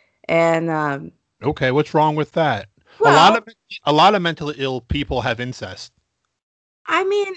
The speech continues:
Speaker 1: it's obviously got a large following. You know,
Speaker 2: I
Speaker 1: it's kind of got, like, a cult,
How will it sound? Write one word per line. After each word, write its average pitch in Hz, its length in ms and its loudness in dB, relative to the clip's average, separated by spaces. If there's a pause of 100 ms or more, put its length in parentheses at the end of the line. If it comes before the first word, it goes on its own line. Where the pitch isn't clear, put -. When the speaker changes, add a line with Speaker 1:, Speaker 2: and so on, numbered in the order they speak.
(140)
Speaker 1:
it's 302 300 -12
obviously 302 640 -4
got 175 400 -4 (120)
a 202 120 0
large 170 440 -2
following. 147 680 -10 (400)
You 185 140 -6
know, 165 60 -4
Speaker 2:
I 160 140 -2
Speaker 1:
it's 208 140 -8
kind 190 240 -4
of 233 80 -8
got, 208 240 -2
like, 185 140 -4
a 175 100 -8
cult, 151 380 -8